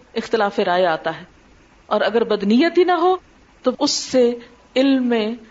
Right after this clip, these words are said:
وسعت کی راہیں کھلتی۔ مثلاً آپ دیکھیے کہ جب صحابہ کرام کا زمانہ تھا، کیا علم نحو موجود تھا؟ علم صرف تھا؟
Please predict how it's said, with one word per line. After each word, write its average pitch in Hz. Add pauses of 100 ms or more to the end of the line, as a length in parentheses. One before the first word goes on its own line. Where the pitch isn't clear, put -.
(260)
وسعت -
کی 277
راہیں 226
کھلتی۔ 180 (460)
مثلاً 381
آپ 339
دیکھیے 294
کہ 330
جب 277
صحابہ 240
کرام 247
کا 240
زمانہ 208 (100)
تھا، 220 (600)
کیا 247
علم 254
نحو 226 (100)
موجود 220
تھا؟ 320 (400)
علم 247
صرف 269
تھا؟ 269